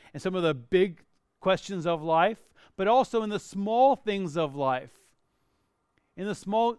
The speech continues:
seemingly mundane things. We have no problem saying, "God, I'll trust you for my eternity," but in the small day-to-day things, we have a hard time trusting God, allowing God to be God. If we want God to provide,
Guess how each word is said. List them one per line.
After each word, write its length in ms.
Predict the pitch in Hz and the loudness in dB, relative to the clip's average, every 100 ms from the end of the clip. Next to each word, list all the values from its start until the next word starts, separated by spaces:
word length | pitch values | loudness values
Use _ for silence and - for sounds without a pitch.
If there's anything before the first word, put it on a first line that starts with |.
| - | -10
seemingly 520 | - 226 226 214 214 | -8 -6 -4 -4 -4
mundane 680 | 196 196 196 175 185 202 196 | -4 -4 -2 -2 -2 -2 -6
things. 400 | - 151 135 - _ _ | -8 -8 -8 -12 _ _
We 140 | - 262 | -6 0
have 220 | 254 165 | 0 2
no 180 | 226 294 | 2 2
problem 420 | - 254 254 214 | 2 0 0 -2
saying, 280 | - 214 180 | -4 -4 -2
"God, 280 | 214 247 240 | 0 2 2
I'll 200 | 233 254 | 2 0
trust 440 | - - 262 - 240 | 0 -2 -2 -2 -8
you 100 | 247 | -8
for 200 | - 220 | -6 -2
my 180 | 214 208 | -2 -2
eternity," 960 | 202 - 220 233 233 - 170 160 175 - - | -4 -6 -6 -4 -6 -6 -4 -4 -4 -10 -2
but 160 | 202 | 0
in 100 | 208 | 0
the 120 | 208 202 | -2 -6
small 400 | - 214 247 247 | -6 -2 0 0
day-to-day 640 | 233 233 220 208 226 254 | 2 4 4 0 2 0
things, 260 | - 220 175 | -2 -8 -6
we 100 | 190 | -6
have 160 | 196 | -4
a 120 | 190 | -4
hard 300 | 170 190 214 | -2 0 -2
time 260 | - 196 190 _ _ | -6 -6 -6 _ _
trusting 540 | - 196 - 196 175 | -6 -6 -6 -8 -6
God, 460 | 147 147 120 113 _ _ _ _ _ _ _ _ - | -2 -2 -2 -6 _ _ _ _ _ _ _ _ -2
allowing 600 | 185 196 220 233 190 131 | 2 4 4 2 -4 -2
God 560 | 208 226 202 175 165 - _ | 0 4 4 4 2 -6 _
to 200 | - 190 | -8 -8
be 260 | 147 175 170 | -4 -4 -4
God. 540 | 135 151 127 113 101 _ - | -2 -2 -2 -4 -12 _ -10
If 160 | 170 | -10
we 180 | 151 254 | -6 -6
want 340 | 254 240 202 | -2 -2 -2
God 340 | 143 202 202 - | -2 2 2 -2
to 100 | - | -10
provide, 800 | 175 139 151 139 131 156 190 | -8 -2 2 4 2 0 -6